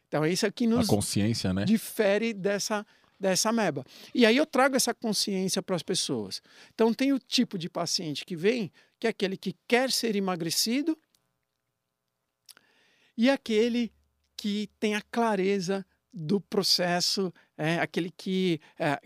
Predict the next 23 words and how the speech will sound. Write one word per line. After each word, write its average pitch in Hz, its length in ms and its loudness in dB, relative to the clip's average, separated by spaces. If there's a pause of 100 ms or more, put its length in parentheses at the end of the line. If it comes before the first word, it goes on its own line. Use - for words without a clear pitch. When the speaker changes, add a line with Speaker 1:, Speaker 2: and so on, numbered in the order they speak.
Speaker 1:
que 175 120 -12
quer 233 280 4
ser 220 200 4
emagrecido 208 580 2
e - 20 6
aquele 233 240 -2
que 214 120 -4
quer 208 220 0
emagrecer. 196 720 -2 (420)
O - 100 -4
que 294 140 2
é 285 40 6
aquele 233 260 0
que - 120 -6
quer 202 220 2
ser 190 180 0
emagrecido? 175 520 0
É 175 40 2
justamente 220 440 -2
esse 214 180 -2
aí 208 220 0
que 226 240 -4 (120)
quer 202 380 2